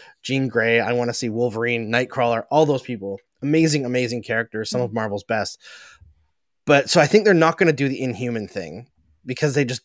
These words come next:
Speaker 1: they haven't set it up at all. So it doesn't make sense to set it up for Kamala Khan at this point.
Speaker 2: Yeah.
Speaker 1: It, it just seems like too much to introduce to the lore. Like, you'd need almost, like, a Eternals level movie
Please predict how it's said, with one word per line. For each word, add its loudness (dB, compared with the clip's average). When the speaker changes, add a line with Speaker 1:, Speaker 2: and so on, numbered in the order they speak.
Speaker 1:
they -2
haven't 2
set 4
it 2
up 4
at 4
all. 0
So 2
it 0
doesn't 4
make -2
sense 0
to -4
set -2
it -2
up 0
for -6
Kamala 2
Khan -2
at -8
this -4
point. -2
Speaker 2:
Yeah. -14
Speaker 1:
It, -4
it 2
just 2
seems 2
like -2
too 0
much 0
to -8
introduce -4
to -6
the -4
lore. 0
Like, -2
you'd -6
need -2
almost, -4
like, -6
a -4
Eternals -2
level 2
movie -2